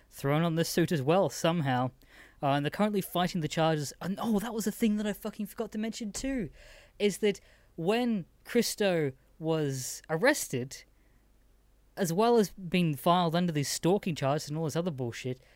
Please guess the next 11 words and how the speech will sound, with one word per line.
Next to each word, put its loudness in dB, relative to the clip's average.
he -4
was 0
also 0
essentially 0
given 0
a 2
gag 0
order. -2
He -2
couldn't -2
have, 0